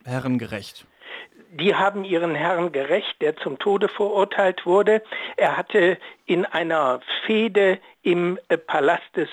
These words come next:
Speaker 2: Shogun seine Waffe gegen einen hohen Beamten gezogen. Das war streng verboten. Man durfte keine Waffen aus Sicherheitsgründen mit in die Residenz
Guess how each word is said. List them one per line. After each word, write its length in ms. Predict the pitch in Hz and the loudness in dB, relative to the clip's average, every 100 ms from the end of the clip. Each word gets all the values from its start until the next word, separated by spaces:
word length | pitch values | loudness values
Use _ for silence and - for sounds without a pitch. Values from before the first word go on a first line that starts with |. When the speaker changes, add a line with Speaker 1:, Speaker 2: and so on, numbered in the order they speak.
| - - | -12 -12
Speaker 2:
Shogun 800 | - 160 135 - 180 202 214 196 | -4 -4 -2 -4 -2 0 -2 0
seine 380 | 160 151 143 127 | -2 0 -2 -2
Waffe 460 | 160 - 220 196 - - - - | -4 0 2 2 -2 -18 -16 -2
gegen 320 | 180 170 180 | 0 0 -2
einen 380 | 160 151 135 - | -2 -2 -6 -2
hohen 300 | 175 170 139 | -2 -2 -2
Beamten 520 | 165 165 202 - 190 | -2 -2 -4 -10 -4
gezogen. 560 | 185 - 196 185 196 - - - - | -4 0 0 0 -2 -4 -10 -14 -4
Das 120 | - - | -4 4
war 140 | 180 | 4
streng 320 | 151 - 180 180 | 4 0 -2 0
verboten. 800 | 170 139 139 - - 220 226 226 | -2 -2 -2 -4 0 0 0 -2
Man 180 | 139 151 | -2 -2
durfte 320 | 160 170 180 | 0 -2 -4
keine 400 | 160 170 151 123 | -4 -2 -2 -2
Waffen 540 | 143 135 - 196 202 208 | -2 -2 -4 -2 -2 -2
aus 180 | - - | -8 -8
Sicherheitsgründen 1120 | 160 190 156 170 - 185 180 - 185 175 156 | -4 -2 -2 -2 -6 -2 -2 -2 -4 -2 -2
mit 220 | 175 - | -4 -4
in 160 | - 151 | -10 -4
die 80 | 156 | -2
Residenz 580 | 151 156 131 156 170 | -2 -4 -4 -2 -2